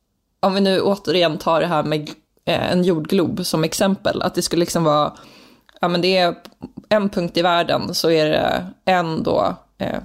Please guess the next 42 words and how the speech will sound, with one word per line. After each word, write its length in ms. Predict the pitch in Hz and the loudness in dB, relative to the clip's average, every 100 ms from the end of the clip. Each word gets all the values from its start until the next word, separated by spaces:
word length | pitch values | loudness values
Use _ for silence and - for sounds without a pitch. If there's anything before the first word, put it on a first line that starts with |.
| - | -14
kvantbit 640 | - - 160 - - - - | -10 -4 -4 -6 -6 -6 -4
och 80 | - | -2
sen 280 | 220 - - | 0 -2 -4
på 120 | 175 | -2
någon 100 | 170 | -2
annan 240 | 165 185 | 0 -2
punkt 180 | 180 160 | -4 -6
ska 120 | - | -4
det 40 | 151 | -2
vara 100 | 160 | 0
en 260 | 196 156 | 0 0
och 100 | 160 | -2
de 180 | 175 170 | 0 0
behöver 320 | 185 170 180 | 0 0 0
liksom 260 | 180 - 185 | -2 -2 -2
inte, 500 | 170 - 165 156 156 | -4 -2 0 0 0
man 120 | 170 | 0
behöver 200 | 185 185 | 0 0
inte 320 | 185 - - - _ - | 0 0 0 -2 _ -6
ha 200 | 208 165 | 0 0
någon 100 | - | -2
slags 500 | - - - - - - _ _ | -6 -8 -10 -12 -14 -20 _ _
nätverk 720 | - 202 170 - - 233 240 | 0 0 0 -2 -2 0 0
eller 100 | 185 | -4
så 200 | - - | 0 -2
för 120 | - | -2
att 60 | 160 | -2
de 120 | 180 | -2
skulle 220 | - 190 | -2 -2
liksom 240 | 180 - 160 | -2 -4 -6
känna 260 | - 170 | -4 -2
av 240 | 185 220 196 | 2 2 2
varandra. 540 | 160 - - - 202 202 _ - | 0 -2 -6 -6 -6 -12 _ -4
Har 160 | 214 | 0
jag, 180 | 202 185 - - - - - - 202 | 2 2 2 0 -2 -8 -12 -6 -4
fattar 280 | 220 220 233 | -4 0 2
du 120 | 247 | 2
vad 140 | 208 | 2
jag 80 | 190 | 2
är 40 | 220 | 2
ute 220 | 208 233 | 0 -2
efter 340 | - - - | 0 -2 -2